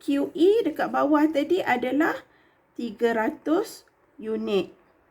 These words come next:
Okey, itu soalan B. Kemudian kita buat soalan C. Soalan C, ya.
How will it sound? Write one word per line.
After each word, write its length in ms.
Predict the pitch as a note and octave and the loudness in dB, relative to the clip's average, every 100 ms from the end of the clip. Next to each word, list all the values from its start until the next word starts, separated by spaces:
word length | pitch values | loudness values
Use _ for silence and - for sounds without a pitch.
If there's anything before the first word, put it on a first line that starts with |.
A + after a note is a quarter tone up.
| _ _ _ _ _ _ - _ _ _ _ _ _ _ _ _ _ - | _ _ _ _ _ _ -20 _ _ _ _ _ _ _ _ _ _ -16
Okey, 560 | G#3 G#3 - G3 G#3 - | -14 -14 -6 -4 -4 -6
itu 320 | - C4 - F#4 | -10 -6 0 2
soalan 800 | A4 - - B3 B3+ D4 F4+ D#4 | 2 0 2 0 2 2 4 2
B. 80 | G3 A#3 A3 G#3 - D4 - _ - _ _ | -4 -8 -8 -6 -6 -6 -14 _ -20 _ _
Kemudian 640 | - C4 D#4 D4+ F#4 G#4 | 2 4 4 6 4 4
kita 320 | F#4 D#4+ D4 | 0 -2 -4
buat 240 | B3 - D4 | -4 -4 -4
soalan 480 | - B3 D4+ A4 G#4+ | -4 -2 -2 -2 -6
C. 480 | - D#4 B3+ G3 D#3+ C3+ - _ _ _ _ _ _ _ - - | -2 0 0 -2 -4 -6 -16 _ _ _ _ _ _ _ -20 -12
Soalan 680 | - - C4+ D#4+ G4+ B4 | 0 4 4 4 2 -2
C, 460 | - D#4 C4 B3 E4 - - - - - | -4 -2 -2 -2 -4 -6 -14 -20 -20 -8
ya. 240 | A#3 C4 | -4 -2